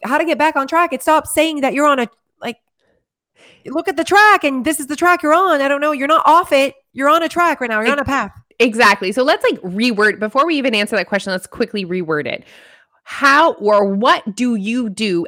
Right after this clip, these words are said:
Speaker 2: after you've had a few, maybe, uh, maybe a calorie deficit meal, a calorie deficit day, calorie deficit weeks? Maybe you've had moments, or sorry, surplus.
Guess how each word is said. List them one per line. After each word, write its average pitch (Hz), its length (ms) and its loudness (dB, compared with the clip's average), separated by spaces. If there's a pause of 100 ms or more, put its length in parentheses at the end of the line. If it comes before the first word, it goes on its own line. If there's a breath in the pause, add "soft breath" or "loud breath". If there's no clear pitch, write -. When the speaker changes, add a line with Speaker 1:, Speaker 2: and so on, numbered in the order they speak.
(140)
Speaker 2:
after 214 440 0
you've 214 300 -4
had 220 380 0
a 226 80 -2
few, 226 420 -6
maybe, 214 480 -6
uh, 185 220 2
maybe 220 240 -2
a - 20 -4
calorie 226 400 -2
deficit 214 320 -4
meal, 269 500 -4
a 226 60 -12
calorie 202 320 -2
deficit 190 340 -4
day, 254 280 2
calorie 254 320 -2
deficit 233 340 -4
weeks? 185 460 -12
Maybe 233 320 -2
you've 277 220 -2
had 214 360 0
moments, 196 420 -2
or 208 160 0
sorry, 226 300 0
surplus. - 640 -8